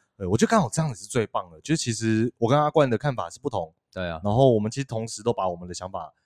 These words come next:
Speaker 1: 告诉现在的听众。
Speaker 2: 对啊，对啊。
Speaker 1: 对，那大家自己去判断就好。
Speaker 2: 对啊，像安安他，
Speaker 1: 对，对，对。
Speaker 2: 他觉得他不看好嘛，
Speaker 1: 对，对，对，
Speaker 2: 那我自己是保持乐观态度。
Speaker 1: 对。哎，对，对，对。
Speaker 2: 哦，我就觉得，哦，嗯，
Speaker 1: 对。
Speaker 2: 可能也没那么糟，那看或许看他后续的一些更新状况到底是什么。
Speaker 1: 没错，没错。
Speaker 2: 对啊。
Speaker 1: 因为说实在的，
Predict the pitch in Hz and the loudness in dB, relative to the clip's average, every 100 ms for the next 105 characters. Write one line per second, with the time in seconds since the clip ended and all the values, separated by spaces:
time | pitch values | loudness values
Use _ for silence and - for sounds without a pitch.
0 | _ _ - 107 117 101 95 101 87 95 | _ _ -2 0 0 -4 -4 -6 -6 -10
1 | 90 98 80 - - 80 69 73 73 120 | -8 -6 -6 -8 -6 -4 -4 -8 -8 -2
2 | 117 113 98 90 95 85 87 78 80 73 | -2 -2 -4 -8 -10 -8 -10 -6 -6 -6
3 | 98 139 127 127 127 120 117 117 - - | -2 0 2 2 2 2 0 0 -4 -6
4 | 113 107 95 98 92 - 87 82 69 - | -2 0 0 -4 -6 -8 -10 -12 -20 -10
5 | 131 113 98 92 85 107 85 101 78 76 | 4 6 6 2 2 0 -4 -8 -8 -10
6 | 78 95 87 82 82 82 69 73 - 123 | -8 -8 -6 -8 -8 -10 -10 -16 -4 0
7 | 110 101 92 85 80 78 101 104 95 85 | 2 2 0 -2 -6 -8 -10 -8 -8 -8
8 | 73 64 _ 76 92 76 73 _ 107 113 | -12 -14 _ -10 -8 -8 -12 _ -4 -2
9 | 117 113 156 135 - 139 147 143 139 151 | 0 0 0 0 2 4 4 2 4 4
10 | 117 98 127 120 120 131 110 - 117 95 | 4 0 -2 0 0 0 -2 -2 -4 -2
11 | 92 101 - 98 95 95 95 98 95 101 | -2 -4 -4 -6 -8 -6 -4 0 2 2
12 | 95 78 82 - 80 - _ _ 101 185 | 0 -2 -8 -14 -16 -18 _ _ 2 6
13 | 220 185 180 - 107 113 82 80 | 8 10 8 8 0 0 0 -6